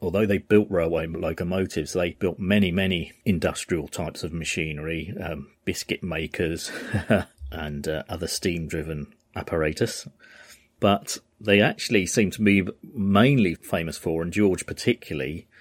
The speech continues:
for developing the screw propeller used in ships. As you may well know, steam-powered ships, most of them up to this point, had been paddle steamers, you know, with big paddles on the sides of the ship,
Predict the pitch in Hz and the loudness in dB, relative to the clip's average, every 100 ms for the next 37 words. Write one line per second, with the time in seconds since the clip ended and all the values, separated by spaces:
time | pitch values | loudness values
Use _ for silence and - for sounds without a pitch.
0 | - _ - - 98 92 95 95 95 - | -20 _ -4 4 6 6 4 4 2 0
1 | 95 92 90 85 - 87 - - 101 92 | -2 0 -2 -4 -2 -2 0 2 2 2
2 | - - 113 78 71 - 95 92 92 - | -2 -2 -2 0 -2 -6 -2 -2 -2 -4
3 | - - 87 87 87 - - - - - | -10 -6 -4 -4 -6 -10 -4 -2 -2 -4
4 | - _ _ _ - 95 - 98 107 98 | -16 _ _ _ -8 -2 4 6 8 6
5 | 98 87 87 82 82 85 71 80 - _ | 4 2 4 4 2 0 0 0 -2 _
6 | _ - - 92 85 82 78 78 - - | _ -6 -2 0 -2 -4 -4 -6 -10 -12
7 | - - - - - 101 107 101 - 80 | -8 -8 -10 -12 0 6 6 6 -2 -6
8 | 80 80 - 78 76 78 - - - 78 | -6 -8 -8 -6 -4 -4 -6 -14 -12 -10
9 | 76 69 - _ - - - _ 85 82 | -10 -10 -18 _ -20 -20 -20 _ -6 -4
10 | 87 82 80 - - 80 71 - 69 62 | -4 -4 -6 -6 -4 -2 -4 -6 -6 -6
11 | 67 - 73 67 73 - - - - - | -12 -10 -8 -8 -8 -10 -8 -8 -8 -12
12 | 73 76 73 - _ 78 71 69 _ - | -8 -6 -6 -12 _ -14 -12 -14 _ -20
13 | 82 78 69 - - - 101 90 87 73 | -8 -6 -6 -8 -6 0 2 4 2 -2
14 | 73 - 85 - | -6 -6 -8 -8